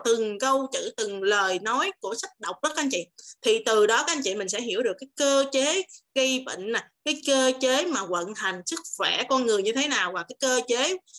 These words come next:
từ chữa lành ra sao các anh chị. Thì các anh chị mình sẽ liên tưởng đến cái sản phẩm nhân sâm của mình đó các anh chị. Thì nó lan là sao? Nó cũng là một cái thực phẩm dinh dưỡng nên các anh chị mình sẽ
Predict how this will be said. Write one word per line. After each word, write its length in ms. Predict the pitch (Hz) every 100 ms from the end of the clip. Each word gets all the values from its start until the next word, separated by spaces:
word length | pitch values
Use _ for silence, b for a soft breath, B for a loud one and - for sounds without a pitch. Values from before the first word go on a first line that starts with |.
| -
từ 240 | 233 196
chữa 280 | 196 202 208
lành 280 | 302 226 196
ra 220 | 226 247
sao 400 | 254 254 247 247
các 60 | 240
anh 100 | 277
chị. 160 | 220 - B B -
Thì 160 | 226 226
các 80 | 330
anh 100 | 294
chị 160 | 202
mình 240 | 214 226 196
sẽ 120 | 233
liên 300 | 285 294 269
tưởng 240 | 185 170
đến 120 | 269 330
cái 80 |
sản 200 | 339 165 240
phẩm 100 | -
nhân 260 | 269 254 254
sâm 280 | 269 247
của 100 | 247
mình 240 | 311 233 185
đó 80 | 262
các 60 | 302
anh 60 | 262
chị. 120 | 175 _ b _
Thì 140 | 285
nó 280 | 233 277 370 466 539
lan 340 | 339 302 294 277
là 240 | 214 190 220
sao? 140 | 254 254 -
Nó 140 | 330
cũng 160 | 359 285
là 120 | 262
một 160 | 208 180
cái 180 | 269 - -
thực 100 | - -
phẩm 140 | - - 311
dinh 240 | 302 277
dưỡng 320 | 208 180 190 311
nên 100 | 277
các 60 |
anh 80 | 285
chị 140 | 190
mình 100 | 196
sẽ 140 | 185